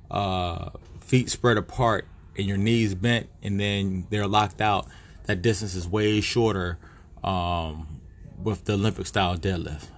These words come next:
okay? Um, here we go, next one. Does,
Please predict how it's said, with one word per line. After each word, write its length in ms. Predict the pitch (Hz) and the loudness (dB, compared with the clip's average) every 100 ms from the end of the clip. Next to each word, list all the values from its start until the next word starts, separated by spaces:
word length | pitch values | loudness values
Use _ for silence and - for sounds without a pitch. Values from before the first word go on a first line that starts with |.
| - | -8
okay? 420 | 95 104 104 98 - - - - - - - - | -4 2 2 2 -6 -18 -20 -20 -20 -20 -20 -6
Um, 540 | 98 98 95 90 82 78 - - - - - - - - - - - - - | -2 0 0 -2 -4 -8 -12 -18 -18 -16 -16 -16 -20 -20 -18 -14 -14 -14 0
here 160 | 123 | 4
we 80 | 120 | 6
go, 200 | 113 110 | 4 2
next 300 | 101 117 - | 2 0 0
one. 300 | 113 101 87 - - - - - - - - - - - - - - | 0 0 -2 -8 -20 -20 -20 -20 -18 -16 -16 -18 -20 -20 -20 -20 0
Does, 760 | 131 131 123 123 117 113 101 | 4 6 6 4 4 2 0